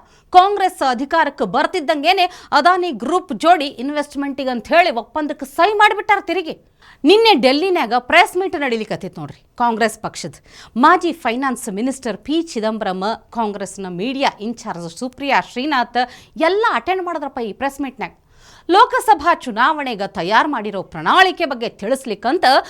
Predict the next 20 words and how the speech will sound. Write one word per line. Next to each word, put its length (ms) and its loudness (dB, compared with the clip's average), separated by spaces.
ಕಾಂಗ್ರೆಸ್ 580 0
ಕರೆದಿರೋ 420 -6
ಪ್ರೆಸ್ 340 0
ಮೀಟ್ 260 -4
ಇದು. 100 -8
ಅಲ್ಲಿ 280 4
ಪತ್ರಕರ್ತರೊಬ್ರು 840 -2
ಕೇಳ್ಬಿಡ್ತಾರ, 600 4
"ಅಲ್ರಿ 420 8
ಚಿದಂಬರಂ 600 2
ಅವರ, 120 -6
ನೀವು 280 4
ದಿನ 260 4
ಮುಂಜಾನೆ 480 -2
ಆದ್ರ 280 -4
ಮೋದಿ 500 2
ಅದಾನಿ 460 -4
ಫ್ರೆಂಡ್ಸು, 640 -2
ಮೋದಿ 520 2
ದೇಶನ 440 0